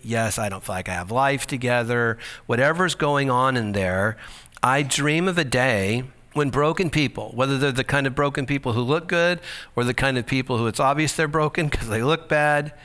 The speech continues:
they're being led to and invited to Holy Trinity. The evangelist in me wants to help people today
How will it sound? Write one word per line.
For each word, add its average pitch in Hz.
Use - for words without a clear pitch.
they're 170
being 180
led 175
to 113
and 127
invited 135
to 139
Holy 127
Trinity. 143
The 139
evangelist 151
in 120
me 113
wants 143
to 147
help 151
people 139
today 131